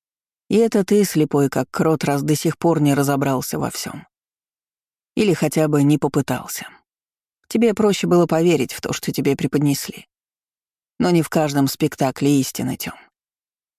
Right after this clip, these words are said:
Подумай об этом». Тяжело вздохнула женщина и, немного помолчав, добавила. «Ты мне всегда нравился, и, честно говоря, мне до сих пор непонятно, как ты смог во всё это поверить. Я знаю Риту много лет.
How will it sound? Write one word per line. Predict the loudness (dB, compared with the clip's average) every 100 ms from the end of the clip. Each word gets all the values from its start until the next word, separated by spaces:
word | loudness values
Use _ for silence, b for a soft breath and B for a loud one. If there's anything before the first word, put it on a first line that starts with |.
| _ _
Подумай | -2 2 2 2 0
об | 0
этом». | -2 -6 -18 _ _ _ _ _ _ _
Тяжело | -4 -2 0 0
вздохнула | -2 -2 -2 0 0 0
женщина | 0 -4 -4 -6 -2
и, | 0
немного | 0 0 0 -2
помолчав, | -2 0 0 -2 -4
добавила. | -2 -2 -2 -4 -10 -18 _ _ _ _ _ _ _ _ _ _ _ _ 0
«Ты | 2
мне | 4 2
всегда | 0 0 2 2
нравился, | 2 2 -2 -4 -4
и, | -4
честно | -4 -2 -2 0
говоря, | 0 2 2 2
мне | 2 0
до | 0
сих | -4 -4
пор | -2 0
непонятно, | 0 0 -2 -4 -8 -20 _ _ _ _
как | -6 -6 -2
ты | -4
смог | 0 0 0
во | -2
всё | -4 -2
это | -2
поверить. | -2 -4 -6 -10 -16 -20 _ _ _ _ _ _ _ _ _ _ _ -6
Я | 0 0
знаю | 2 2 4
Риту | 2 2 2
много | 2 2 0 0
лет. | -2 -6 -16